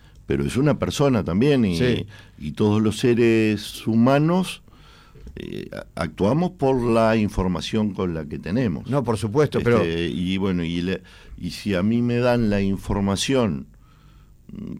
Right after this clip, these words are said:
Speaker 1: con algún tipo de distorsiones o si esa información no es completa, seguramente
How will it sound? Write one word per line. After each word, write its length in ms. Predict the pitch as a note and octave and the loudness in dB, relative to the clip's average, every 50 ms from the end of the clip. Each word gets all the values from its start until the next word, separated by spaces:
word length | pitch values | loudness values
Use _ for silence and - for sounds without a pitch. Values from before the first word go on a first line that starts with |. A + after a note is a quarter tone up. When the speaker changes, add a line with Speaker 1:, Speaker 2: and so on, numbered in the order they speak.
| - - | -14 -10
Speaker 1:
con 240 | - F#2+ G2+ F#2+ G2+ | -6 -4 -2 0 0
algún 340 | G2 G2 F#2 G#2 A2 G2 F#2+ | 0 0 -2 -2 -2 -4 -4
tipo 360 | - A#2 G2+ - A2 G#2+ G#2+ | -4 -6 -4 -2 -2 -2 0
de 120 | G#2 G#2 G2+ | 0 0 0
distorsiones 920 | G#2 F#2+ G#2 - A2 G2+ F2+ - - D3+ D3+ C3+ G#2+ E2+ C#2+ - - - | -2 -2 -2 -2 -2 -2 -2 0 0 2 4 4 2 0 -2 -6 -8 -10
o 220 | F2 E2 E2+ E2 D#2 | -8 -8 -8 -8 -10
si 220 | - - F2 F#2+ G2+ | -10 -8 -6 -6 -4
esa 140 | G2 G2+ | -4 -6
información 640 | F#2+ F#2 F#2 G2 G2 G2 G2 F#2 - - G#2+ G#2 G#2 G#2 | -6 -6 -6 -6 -4 -4 -4 -6 -4 -4 -2 -2 0 0
no 180 | G#2 G2+ G2+ | 0 0 0
es 160 | G2 G2 G2+ | -2 -2 -4
completa, 800 | - B2+ C#3 D3 - - C3+ A#2 A2 - - - D3+ F3 G3 - - - - - - - - - - - - - - A2 G2+ F2+ | -4 -6 -6 -6 -4 -4 0 0 0 0 0 -2 -2 -2 -2 -6 -12 -20 -20 -20 -20 -20 -20 -20 -12 -8 -6 -2 -2 0 0 2
seguramente 1080 | F#2 F#2+ G2+ G#2+ A#2 A2 A2 A#2 A#2 A#2+ A#2 A#2 A2 - - C#3+ C#3+ C#3+ C#3+ C3 C3+ | 2 2 2 2 2 2 2 2 2 2 2 0 0 -2 -2 -4 -2 -2 -2 -4 -6